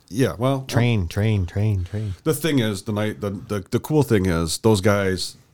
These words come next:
Speaker 1: the, the, the sheriffs that are there, the jail, the jep-, deputies that are there that are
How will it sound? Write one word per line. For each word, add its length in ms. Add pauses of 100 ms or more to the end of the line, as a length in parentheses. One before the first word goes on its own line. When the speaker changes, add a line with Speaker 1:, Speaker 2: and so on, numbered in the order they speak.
Speaker 1:
the, 120
the, 360
the 140
sheriffs 340
that 120
are 100
there, 340
the 80
jail, 300
the 160
jep-, 260
deputies 360
that 80
are 160 (120)
there 240
that 100
are 140